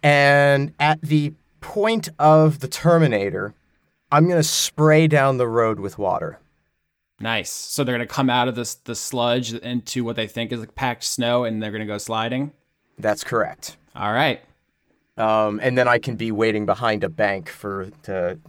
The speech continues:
Speaker 1: jump out and ambush them after that point.
Speaker 2: All right. So why don't we make, let's say, uh, wh-, you think athletics is a good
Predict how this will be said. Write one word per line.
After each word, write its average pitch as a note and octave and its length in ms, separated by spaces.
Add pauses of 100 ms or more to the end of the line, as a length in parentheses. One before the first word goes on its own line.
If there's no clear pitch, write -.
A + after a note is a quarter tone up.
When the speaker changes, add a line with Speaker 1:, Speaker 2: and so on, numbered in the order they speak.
(140)
Speaker 1:
jump G2 260
out F#2+ 160
and F#2 100
ambush F2+ 520
them F2 260 (540)
after F#2+ 260
that - 220
point. - 280 (560)
Speaker 2:
All B2+ 140
right. F#3 220
So B2+ 260
why B2 200
don't F3 120
we F#3+ 100
make, B2 440 (120)
let's D3+ 140
say, G#3 240 (100)
uh, B2 300
wh-, A#2 180 (240)
you C3+ 80
think D3+ 200
athletics C#3+ 640
is C#3+ 160
a D3 80
good D#3+ 420